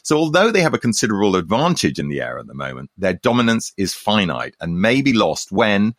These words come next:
at long last, the West finally get their F sixteen fast jets that Kiev has been pleading from the beginning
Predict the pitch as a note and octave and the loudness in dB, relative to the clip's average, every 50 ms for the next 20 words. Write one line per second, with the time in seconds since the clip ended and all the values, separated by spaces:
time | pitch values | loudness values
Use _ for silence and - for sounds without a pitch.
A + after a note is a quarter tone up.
0 | _ _ _ _ _ - F#2 F#2 G2 G#2 G#2 G2+ G2 F#2+ G2 A2+ D3+ E3+ A2+ D2+ | _ _ _ _ _ -4 -4 0 0 2 2 2 2 2 2 2 2 2 0 -2
1 | C#2 - - - - F2+ E2+ G2 F#2+ - - - - A#2 B2+ B2 A#2+ G#2+ F#2+ E2 | -2 -4 -6 -6 -4 -2 0 0 0 -2 -2 -6 -2 0 2 2 2 2 2 2
2 | - G2 - - F2+ F2 E2 - - G#2 G2 - - - - - B2+ A2 - - | 0 0 0 0 -2 -4 -4 -2 -2 -4 -4 -4 -8 -14 -8 -6 -6 -6 -6 -6
3 | - G2+ F2+ F2 E2+ D2+ - - G#2 G2+ F#2+ - - - - G#2+ G2+ - - - | -4 -4 -2 -2 -4 -4 -2 0 2 2 0 -2 -4 -4 0 0 0 0 -2 -8
4 | - - - - _ - F2 - _ _ _ - - D3 C3+ B2 G#2 F#2+ D2+ D#2 | -14 -16 -16 -10 _ -6 -6 -6 _ _ _ -6 0 2 4 4 4 2 0 -2
5 | E2+ - - G#2 F2+ E2+ - - - C#3 C#3 A#2 A2 E2+ D#2+ D2+ - F2 D#2 D#2+ | -6 -4 -2 -2 -2 -4 -6 -6 -2 0 0 0 0 0 -2 -4 -6 -6 -6 -6
6 | D#2+ D2+ - A2+ A2 F2 C2 B1+ B1+ - | -6 -2 0 0 0 -2 -4 -8 -14 -18